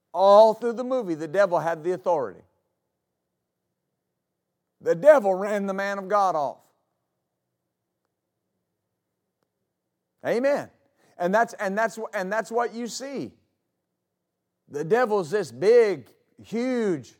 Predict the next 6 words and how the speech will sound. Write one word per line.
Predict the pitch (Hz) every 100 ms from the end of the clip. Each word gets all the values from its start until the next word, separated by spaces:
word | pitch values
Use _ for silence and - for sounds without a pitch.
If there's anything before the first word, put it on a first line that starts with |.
| _ _ _
fire-breathing | _ - 226 254 240 220 190 233 202 202 175
monster. | 202 240 196 - 139 113 73 _ _ _ _ _ _ _ _ _ _ _ _ _ _ _ _ _ _ _ _ _ _ -
Amen. | 196 240 233 117 92 _ _ _ _ _ _ _ -
I've | 190 233
even | 254 240 220
heard, | 240 220